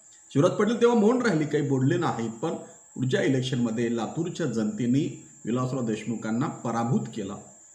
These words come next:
म्हणजे जी जनता विलासराव देशमुखांना पराभूत करू शकते, ती जनता अमित देशमुखांना सुद्धा पराभूत करू शकते. म्हणजे भारतामध्ये लोकशाहीमध्ये ह्या गोष्टी घडलेल्या आहेत.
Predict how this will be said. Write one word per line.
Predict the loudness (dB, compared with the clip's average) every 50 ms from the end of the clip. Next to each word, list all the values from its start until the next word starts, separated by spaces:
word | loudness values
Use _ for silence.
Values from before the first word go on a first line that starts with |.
| -20 -20 -20 -20 -20 -20 -20 -10 -2 2
म्हणजे | 6 6 8
जी | 8 8 6
जनता | 6 6 6 4 4 4 4
विलासराव | 4 4 4 4 4 2 4 6 8
देशमुखांना | 8 8 8 6 2 2 2 2 2 2
पराभूत | 2 2 2 2 4 2 2
करू | 0 -2 -4 -4
शकते, | -6 -8 -10 -10 -8 -8 -8 -8 -8 -10 -16 -20 -20 -20 -20 -20 -20 -20 -20 -8 -2 0
ती | 2 4
जनता | 4 4 4 4 2 2 2
अमित | 4 4 4 4
देशमुखांना | 4 2 2 2 0 0 0 0 0 0 0
सुद्धा | 0 2 2 2 2
पराभूत | 2 0 0 2 2 2 0 0 -2
करू | -4 -4 -4
शकते. | -6 -8 -10 -10 -8 -6 -6
म्हणजे | -4 -4 -4 -2
भारतामध्ये | 0 0 0 0 0 -2 -2 -2 -2 0 0 0 0 -2 -4 -8 -16 -20 -12 -2 2
लोकशाहीमध्ये | 4 4 4 4 4 4 4 6 6 6 6 6 6
ह्या | 6 6
गोष्टी | 6 4 2 2 2 2
घडलेल्या | 2 2 4 4 4 4 2 0 0
आहेत. | -2 -4 -6 -10